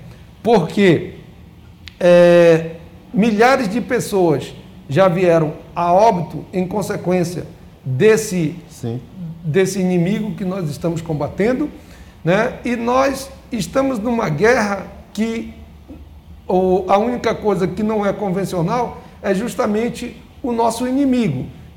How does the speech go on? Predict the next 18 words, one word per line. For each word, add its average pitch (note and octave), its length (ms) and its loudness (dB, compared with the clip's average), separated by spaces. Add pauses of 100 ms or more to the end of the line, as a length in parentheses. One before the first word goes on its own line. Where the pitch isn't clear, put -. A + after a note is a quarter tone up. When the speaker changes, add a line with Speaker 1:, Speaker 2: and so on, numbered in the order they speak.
Speaker 1:
que A#3 220 0
é F#3 420 4 (260)
um A#3 200 -2
inimigo A3 640 -2
invisível, G#3+ 640 -2 (260)
e A3+ 140 -4
que G#3+ 160 -2
as F3+ 180 2
nossas G#3 600 0
armas E3+ 520 0 (480)
convencionais, F#3 1120 0
normais, F3+ 760 -2 (520)
não B3+ 680 2 (420)
alcançam A#3 720 0 (260)
esse G#3 300 0
inimigo. F#3 600 0 (320)
Então, F3+ 720 2 (120)
é, F#3 540 4